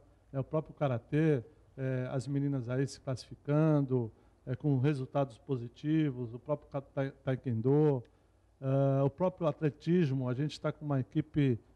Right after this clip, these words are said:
de ponta esse ano, é, que foram contratados pra representar a cidade. Alguns atletas, sim, é, vieram pra somar a nossa equipe, são atletas de fora, mas que são, é, serão espelhos pra aquela geração que tá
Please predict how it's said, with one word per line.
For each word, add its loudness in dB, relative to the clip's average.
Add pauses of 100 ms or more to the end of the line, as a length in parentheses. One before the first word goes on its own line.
(140)
de 0
ponta -2
esse -6
ano, 0 (360)
é, -4
que -8
foram -2
contratados -6
pra -10
representar -6
a -6
cidade. -2 (160)
Alguns -2
atletas, -6
sim, -6 (420)
é, -4
vieram 0
pra -8
somar -4
a 0
nossa -4
equipe, -6
são -8
atletas -4 (400)
de -2
fora, 0
mas -2 (240)
que -14
são, 0 (260)
é, 2
serão 0
espelhos 0
pra -8
aquela -2
geração -2
que -16
tá -4